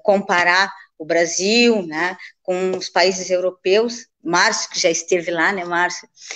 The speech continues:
Mas, eh, que existe, sim, uma possibilidade de a gente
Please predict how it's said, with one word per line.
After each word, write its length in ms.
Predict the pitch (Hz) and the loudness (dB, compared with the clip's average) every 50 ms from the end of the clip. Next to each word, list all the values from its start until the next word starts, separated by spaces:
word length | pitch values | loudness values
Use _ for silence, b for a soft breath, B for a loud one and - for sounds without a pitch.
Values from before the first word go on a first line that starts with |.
| B B B B - | B B B B 0
Mas, 400 | 190 196 202 208 208 202 - - | 2 4 6 6 4 4 2 2
eh, 680 | 185 190 190 185 185 180 180 175 175 170 160 160 165 - _ _ _ _ _ _ _ _ _ | 2 4 4 6 6 6 6 4 4 2 0 -2 -4 -8 _ _ _ _ _ _ _ _ _
que 140 | - 233 247 | 0 2 4
existe, 480 | 240 - 208 233 285 320 - - 269 | 4 4 4 4 4 4 2 2 0
sim, 480 | 247 254 - 247 240 262 277 269 254 269 - _ _ _ _ - - | -2 -2 0 2 2 4 4 2 0 -4 -10 _ _ _ _ -8 -2
uma 260 | - 214 220 202 202 - | 2 2 2 2 4 4
possibilidade 1040 | 226 226 220 - 214 214 202 190 196 185 196 180 185 208 208 202 - 190 170 170 - _ _ _ _ _ | 4 2 2 2 2 2 2 2 2 2 4 4 4 4 2 0 -2 -2 -4 -6 -10 _ _ _ _ _
de 140 | - - | 0 2
a 60 | 208 190 | 2 2
gente 580 | 226 226 220 214 - - 233 220 214 208 196 | 2 2 0 0 0 2 2 2 2 2 0